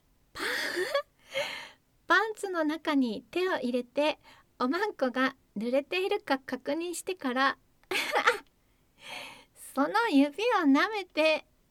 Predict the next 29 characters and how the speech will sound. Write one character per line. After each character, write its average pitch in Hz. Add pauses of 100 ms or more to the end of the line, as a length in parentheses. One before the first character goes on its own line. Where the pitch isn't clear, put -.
(180)
味 294
を -
教 320
え 403
て 440
く -
だ -
さ 554 (240)
い。 - (840)
<laughs> -
な -
ん 392 (200)
と -
い -
う -
質 -
問。 - (880)
え？ 262 (2250)
パ 277
ン 339
ツ -
の 403
中 262
に - (220)
手 -
を -
入 214
れ 233
て、 -